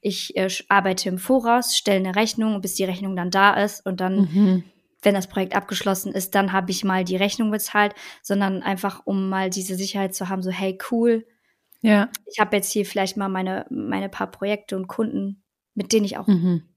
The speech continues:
Speaker 1: gerne zusammenarbeite und für die ich auch gerne mal was mache, wo
Speaker 2: Mhm.
Speaker 1: ich vielleicht nicht ganz so kreativ bin und vielleicht einfach nur mal so ein paar Insta-Stories vorbereite oder einfach mal, ähm, weiß ich nicht,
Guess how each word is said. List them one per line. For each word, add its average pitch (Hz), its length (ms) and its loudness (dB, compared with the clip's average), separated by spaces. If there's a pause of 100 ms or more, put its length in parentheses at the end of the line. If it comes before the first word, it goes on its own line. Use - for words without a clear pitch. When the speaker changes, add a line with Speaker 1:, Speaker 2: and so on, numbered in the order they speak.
Speaker 1:
gerne 254 280 4
zusammenarbeite 202 760 -4
und 185 100 -8
für - 120 -18
die - 60 -12
ich 208 100 -12
auch - 80 -20
gerne 214 240 2
mal 190 180 -2
was 185 160 -6
mache, 202 340 -2 (300)
wo 185 80 4
Speaker 2:
Mhm. 190 60 6
Speaker 1:
ich 185 100 0
vielleicht 214 240 2
nicht - 140 -4
ganz 247 180 4
so 214 80 -8
kreativ 262 560 -2
bin 226 180 2
und 202 160 -4
vielleicht 220 280 0
einfach 214 300 -2
nur 214 100 0
mal 208 180 2
so 208 80 -2
ein 202 100 -2
paar 196 300 -2 (360)
Insta-Stories 214 680 2
vorbereite 190 760 0
oder 190 340 -2
einfach 190 320 -4
mal, 185 420 -2
ähm, 185 420 -4
weiß 185 180 -4
ich 185 60 -4
nicht, 185 260 -6